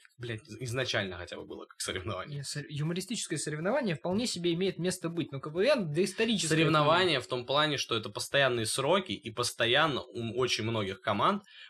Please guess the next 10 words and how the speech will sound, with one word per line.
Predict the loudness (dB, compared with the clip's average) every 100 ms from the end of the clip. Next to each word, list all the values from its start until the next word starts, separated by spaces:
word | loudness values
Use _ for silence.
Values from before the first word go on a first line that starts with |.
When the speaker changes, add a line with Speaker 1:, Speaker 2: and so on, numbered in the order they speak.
| _
Speaker 1:
происходит | 0 0 2 2 2 -4 _ _ _
просто | -2 -2 -2
пиздец | -4 -4 2 0 2
из-за | -4 0
того, | 2 2 2
что | 2 2 2
за | 2 2
день | 2 2 2 2
до | -2
игры | 0 0 0